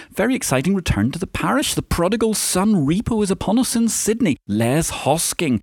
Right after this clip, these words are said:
the well-known and I think very popular former chief executive of the Sydney Futures Exchange, a veteran of the parish. He's been involved in a lot of energy markets in the course of recent years, doing some work for the government as well. He has joined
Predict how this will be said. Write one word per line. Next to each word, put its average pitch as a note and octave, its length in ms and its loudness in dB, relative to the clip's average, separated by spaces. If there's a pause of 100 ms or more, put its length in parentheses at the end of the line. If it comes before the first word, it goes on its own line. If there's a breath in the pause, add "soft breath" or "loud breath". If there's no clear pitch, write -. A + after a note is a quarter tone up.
the A#2+ 100 2
well-known A2+ 560 2
and - 120 0
I A#2 120 -2
think - 240 -4
very D2+ 180 -4
popular - 500 -4
former E2+ 340 -4
chief F2+ 260 -4
executive F#2+ 400 -4
of - 60 -8
the F2+ 60 -4
Sydney G2 300 -2
Futures - 460 -4
Exchange, F3+ 500 -2
a A#2+ 80 0
veteran A#2 680 -2
of F2+ 140 -2
the F#2 80 -2
parish. A#2 380 -2
He's A2+ 120 -2
been G#2+ 120 0
involved G#2 300 -2
in G2+ 60 0
a F#2+ 40 0
lot F#2+ 120 0
of - 80 -6 (100)
energy A#2+ 320 0
markets G2+ 480 -2 (140)
in A2+ 180 2
the G2 80 -2
course F#2+ 320 -2
of F#2+ 140 -6
recent G2 460 -2
years, E3 300 2 (240)
doing B2 200 0
some A2 160 0
work G2+ 180 -2
for G2+ 80 -4
the G2+ 60 -2
government G2 360 0
as G#2+ 100 -4
well. G3 220 2 (120)
He B3+ 200 0
has D4 140 0
joined A2+ 300 0